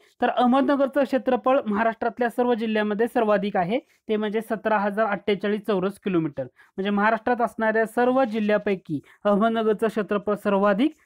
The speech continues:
ते म्हणजे सतरा हजार अठ्ठेचाळीस चौरस किलोमीटर. म्हणजे क्षेत्रफळाने सर्वात मोठा जिल्हा कोणता महाराष्ट्रातला, तर तो अहमदनगर आहे.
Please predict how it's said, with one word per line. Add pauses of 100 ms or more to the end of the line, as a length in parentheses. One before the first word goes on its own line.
(140)
ते
म्हणजे
सतरा
हजार
अठ्ठेचाळीस
चौरस
किलोमीटर.
म्हणजे
क्षेत्रफळाने
सर्वात
मोठा
जिल्हा
कोणता
महाराष्ट्रातला, (300)
तर
तो
अहमदनगर
आहे.